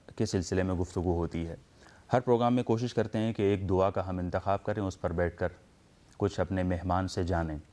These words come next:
نہایت خوبصورت مجموعہ ہے دعاؤں کا۔ بظاہر تو صرف دعائیں ہیں، لیکن اسلامی معارف کا ٹھاٹھے مارتا ہوا سمندر ان دعاؤں میں موجود ہے اور بہت سے درس، وہ تمام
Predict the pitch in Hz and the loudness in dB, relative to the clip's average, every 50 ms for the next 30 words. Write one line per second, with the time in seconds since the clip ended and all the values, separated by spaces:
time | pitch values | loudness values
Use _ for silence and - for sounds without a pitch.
0 | _ _ - - - - - - - _ - 98 104 110 95 95 110 123 143 160 | _ _ -20 -20 -20 -20 -20 -20 -14 _ 0 2 2 2 2 2 2 4 4 4
1 | 165 165 160 - - - - - - - 127 113 - - - 139 143 151 147 117 | 4 2 0 -4 -16 -20 -20 -20 -2 -2 -2 -2 0 -2 0 2 2 2 2 2
2 | 104 101 95 95 95 98 107 123 127 117 101 90 98 104 95 95 101 90 92 95 | 0 2 2 2 2 2 4 4 4 2 2 2 0 0 0 2 2 4 4 4
3 | 95 87 80 - - - - - _ _ _ _ _ _ - 90 82 101 98 104 | 4 2 0 -4 -6 -6 -6 -12 _ _ _ _ _ _ -4 0 0 4 4 4
4 | 104 110 131 127 - 143 127 - 143 113 101 90 104 92 101 110 123 127 117 110 | 4 4 0 -2 -4 -4 -2 0 -2 -2 0 0 0 2 2 2 0 -2 -4 -4
5 | 120 131 127 104 101 101 - 113 113 117 117 - - - - - - - - - | -4 -4 -2 -2 -4 -2 -2 -4 -4 -4 -6 -10 -20 -20 -20 -20 -20 -20 -20 -20
6 | - - - - - - - - - - 101 95 95 104 113 110 101 92 90 92 | -20 -20 -20 -20 -20 -6 -6 -6 -4 0 2 2 2 2 2 2 2 2 2 2
7 | 101 101 107 - - 104 - - - - 104 113 - 120 104 95 90 95 101 - | 2 0 -2 -2 -4 -6 -6 -8 -6 -4 -4 0 0 0 2 2 0 0 0 0
8 | 101 98 92 95 95 - - 90 87 87 85 82 85 90 87 85 80 92 87 85 | 0 0 0 -2 -2 -2 -2 -2 -2 -2 -2 -2 -2 -2 -2 0 0 2 2 2
9 | 87 87 87 85 85 85 85 85 87 98 95 92 95 98 101 101 101 98 90 85 | 2 0 0 -2 -2 -2 -2 -2 -2 -2 -2 -2 -4 -4 -4 -4 -2 -4 -2 0
10 | 92 95 95 101 117 120 123 127 127 127 123 120 117 - - - 104 98 87 98 | 0 0 0 0 -2 -2 -2 -2 -2 -2 -4 -6 -6 -8 -4 -4 -4 0 0 0
11 | 92 92 - - 101 107 104 - 101 92 92 92 104 113 117 120 120 | 0 0 -2 -4 -4 -4 -2 -2 -2 0 0 0 0 0 0 -2 -2